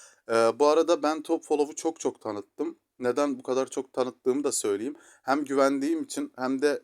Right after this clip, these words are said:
kanalımız sekiz yüz abone oldu. Herkese ayrı ayrı teşekkür ederim. Sekiz yüz abonenin hepsi de Instagram'dan bana yazıyor. İşte ücretsiz takipçi, e, hilesi videoları çeker misin tarzında. Yeni videolarım ücretli olduğu için, ücretli siteler tanıttığım için, sizlere gösterdiğim için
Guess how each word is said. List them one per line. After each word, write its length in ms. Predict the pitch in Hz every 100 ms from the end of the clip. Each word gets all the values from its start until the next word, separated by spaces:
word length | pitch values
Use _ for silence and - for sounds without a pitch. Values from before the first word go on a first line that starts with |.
| _
kanalımız 460 | 127 120 127 135
sekiz 340 | - 123 139 131
yüz 100 | 120
abone 240 | 113 123
oldu. 220 | 127 107
Herkese 340 | 110 - 117 117
ayrı 200 | 113 120
ayrı 140 | 117
teşekkür 480 | - 110 117 110 131
ederim. 340 | 120 107 165 - - -
Sekiz 440 | - 127 - 160
yüz 140 | 156 -
abonenin 500 | 131 127 139 147 147
hepsi 360 | 147 160 - -
de 140 | 156
Instagram'dan 840 | - 120 - 143 127 123 123 139 127
bana 200 | 123 131
yazıyor. 460 | 123 113 127 113
İşte 240 | - - 117
ücretsiz 540 | 117 117 117 - 131
takipçi, 600 | - 113 - _ - 131 - - - _
e, 80 | 113
hilesi 840 | 107 101 120 117 127 127 - 117 107
videoları 440 | 110 123 123 110
çeker 360 | - 113 131 127
misin 280 | 110 110
tarzında. 580 | 98 113 127 135 147 185 - _ _ _ 123
Yeni 320 | 120 143 151
videolarım 580 | 147 151 147 151 165 - _ -
ücretli 460 | 139 127 143 135 165
olduğu 280 | 160 147
için, 280 | 156 - 117
ücretli 460 | 113 - 123 127 135
siteler 420 | - 143 147 139
tanıttığım 580 | 139 135 135 - 147 139
için, 180 | - 107
sizlere 440 | - 110 110 131
gösterdiğim 680 | 123 120 - 131 131 143 131
için 260 | - 185